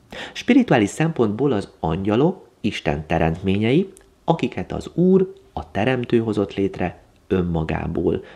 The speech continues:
hogy az egyes teremtési folyamatokat vezényeljék és irányítsák. Az angyalok már az emberek teremtése előtt léteztek. A teremtés első mozzanata az volt,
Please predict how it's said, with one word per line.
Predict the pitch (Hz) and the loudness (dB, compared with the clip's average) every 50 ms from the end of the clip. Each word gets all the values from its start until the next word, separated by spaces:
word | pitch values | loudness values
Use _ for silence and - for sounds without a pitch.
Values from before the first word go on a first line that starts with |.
| - | -8
hogy | _ - 104 104 | _ 0 2 2
az | 95 92 | 2 2
egyes | 120 131 - 101 82 - | 0 0 -2 -4 -6 -4
teremtési | - 123 110 95 92 98 101 - - | -2 -2 -2 -2 -2 -4 -6 -6 -8
folyamatokat | - - 156 156 147 123 117 - 107 98 - 95 92 - - - _ _ _ | -6 -2 0 0 2 2 0 -2 -2 -2 -2 -2 -4 -4 -6 -16 _ _ _
vezényeljék | - 85 85 85 92 - 135 143 151 151 143 131 120 113 110 110 101 95 - - - - _ _ _ - | -6 -2 0 0 2 2 2 2 2 2 2 0 0 0 2 2 2 0 -2 -6 -20 -20 _ _ _ 0
és | 185 190 175 - - - | 0 0 0 0 -4 -6
irányítsák. | - 101 98 92 85 78 65 69 69 67 65 - - - - 78 76 80 - - - _ _ _ _ _ _ _ _ _ _ _ _ _ _ - - - - - - - - - - - - | -4 -2 -2 0 -2 -4 -4 -6 -6 -6 -8 -8 -8 -6 -4 -2 -2 -4 -6 -8 -14 _ _ _ _ _ _ _ _ _ _ _ _ _ _ -20 -20 -20 -20 -20 -20 -20 -20 -20 -18 -6 -2
Az | 113 113 107 | 0 2 2
angyalok | - - 226 277 220 131 107 98 98 - | 2 0 0 0 2 2 2 0 0 -2
már | 143 147 147 127 | -2 -2 -2 0
az | 117 113 - - | -2 -4 -4 -6
emberek | 131 131 127 117 110 107 104 104 | -6 -4 -2 -2 -2 -2 -2 -4
teremtése | - 123 120 120 113 113 110 107 104 101 - - 104 - - - | -4 -4 -2 -2 -2 -2 -2 -2 -2 0 0 0 -2 -2 -2 -4
előtt | - 101 95 90 82 85 - - | -4 -2 0 0 0 -2 -2 -2
léteztek. | 82 82 78 78 - 80 78 - - - 69 76 78 - - _ _ _ _ - - - - - - _ | 0 0 0 0 -2 -4 -6 -6 -6 -6 -4 -4 -4 -6 -10 _ _ _ _ -20 -20 -20 -20 -20 -10 _
A | - 90 85 - - - | -4 -4 -4 -4 -6 -2
teremtés | 147 170 180 143 110 104 - 95 92 - - - | -2 0 0 -2 -4 -4 -2 -4 -4 -4 -6 -6
első | - 85 87 80 - - - 113 113 117 | -2 -2 0 0 -2 0 0 2 2 2
mozzanata | 123 131 131 123 - 135 131 131 131 131 - 143 147 165 - - _ _ | 2 -2 -2 -2 -2 -4 -4 -4 -4 -6 -4 -4 -4 -4 -4 -8 _ _
az | - 95 87 82 - 92 | -6 -4 -4 -4 -4 -4
volt, | 98 107 127 147 160 165 - | 0 2 4 4 4 2 -2